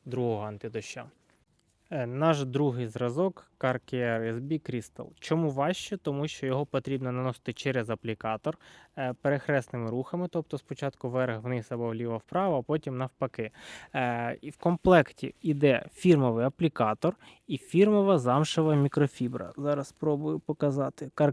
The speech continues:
Care S B. Тобто цілком клієнтоорієнтовно. Не знаю, чи йде мікрофібра, е, в тому комплекті, що вже отримав я, нагадую, що я взяв його з других або з третіх рук,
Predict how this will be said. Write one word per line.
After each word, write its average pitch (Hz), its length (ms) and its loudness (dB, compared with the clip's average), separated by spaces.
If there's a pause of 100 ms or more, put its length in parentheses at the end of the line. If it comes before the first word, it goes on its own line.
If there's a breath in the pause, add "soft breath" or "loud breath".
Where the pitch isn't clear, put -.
(100)
Care 135 260 6
S 123 40 4
B. 120 280 -2 (380 loud breath)
Тобто 160 680 4
цілком 190 640 2
клієнтоорієнтовно. 143 1200 0
Не 147 160 -2
знаю, 151 300 0
чи - 180 -6
йде 143 340 -2
мікрофібра, 202 720 0 (340 loud breath)
е, 131 280 2
в - 140 -10
тому 160 260 2
комплекті, 135 560 -2
що 143 220 -2
вже 127 200 0
отримав 123 440 -2
я, 185 260 2
нагадую, 170 460 -2
що 156 160 -6
я 151 100 0
взяв 143 300 0
його 139 380 0
з 120 40 -4
других 131 420 0
або 131 240 -2
з - 40 -12
третіх 131 440 -6
рук, 131 300 -4